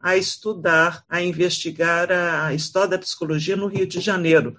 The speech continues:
né? E aí generalizei um pouco mais depois disso. Mas foi uma descoberta mesmo no meu doutorado.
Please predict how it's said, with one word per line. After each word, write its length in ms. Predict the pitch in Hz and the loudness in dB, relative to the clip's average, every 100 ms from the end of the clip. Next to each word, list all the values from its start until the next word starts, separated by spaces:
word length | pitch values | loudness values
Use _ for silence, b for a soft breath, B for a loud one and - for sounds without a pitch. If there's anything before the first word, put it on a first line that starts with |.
| - | -10
né? 240 | 160 208 | -4 -2
E 280 | 175 131 120 | -2 -6 -6
aí 280 | 147 143 156 | -6 -2 -2
generalizei 840 | 156 160 160 151 151 156 156 156 156 | 0 0 2 2 0 -2 -4 -2 0
um 160 | 160 | 0
pouco 280 | 156 156 151 | 0 -4 -4
mais 360 | 147 135 147 - | -4 -4 -6 -6
depois 400 | 160 160 170 165 | -6 -2 -2 -2
disso. 300 | 135 117 - - | -4 -6 -8 -6
Mas 460 | 165 196 220 - | -2 0 0 -4
foi 220 | - 196 196 | -4 -2 0
uma 180 | 220 | -2
descoberta 840 | 220 - - 240 190 196 202 - 220 | -4 -6 -6 -2 0 2 0 -4 -4
mesmo 500 | 196 190 202 196 220 | -2 0 -2 -4 -6
no 120 | 220 | -2
meu 180 | 214 202 | -2 0
doutorado. 640 | 214 214 220 196 135 117 | -2 -2 -2 -2 -2 -6